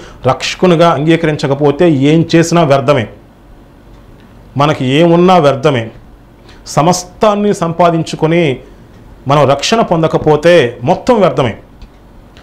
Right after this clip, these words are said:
యేసు ప్రభుని రక్షకునిగా అంగీకరించాలి. యేసు ప్రభు మన కోసం తన ప్రాణం పెట్టాడు, ఆయన వెల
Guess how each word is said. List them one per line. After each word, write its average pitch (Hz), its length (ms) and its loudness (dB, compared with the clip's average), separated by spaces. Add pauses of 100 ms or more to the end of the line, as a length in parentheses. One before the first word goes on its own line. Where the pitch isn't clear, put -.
(180)
యేసు 190 260 2
ప్రభుని 196 320 2
రక్షకునిగా 190 480 0
అంగీకరించాలి. 185 680 0
యేసు 165 240 0
ప్రభు 190 220 0
మన 175 140 0
కోసం 180 280 0
తన 180 120 0
ప్రాణం 170 460 0
పెట్టాడు, 170 460 0 (1080)
ఆయన 143 120 2
వెల 143 260 0